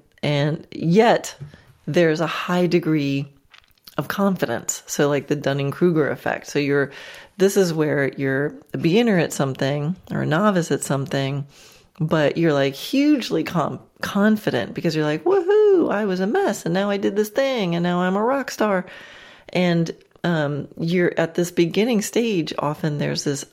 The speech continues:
unconscious incompetence, which is you have no idea how bad you are,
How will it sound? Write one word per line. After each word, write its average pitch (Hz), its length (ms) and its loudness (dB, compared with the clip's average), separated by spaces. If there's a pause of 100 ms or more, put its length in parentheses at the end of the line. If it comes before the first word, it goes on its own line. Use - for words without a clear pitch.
unconscious 165 1080 -2 (920)
incompetence, 160 1000 -2
which 143 220 -2
is 139 280 -2 (340)
you 135 120 -4
have - 160 -6
no 143 340 0
idea 143 580 0 (680)
how 147 200 -2
bad 220 280 0
you 143 180 2
are, - 200 0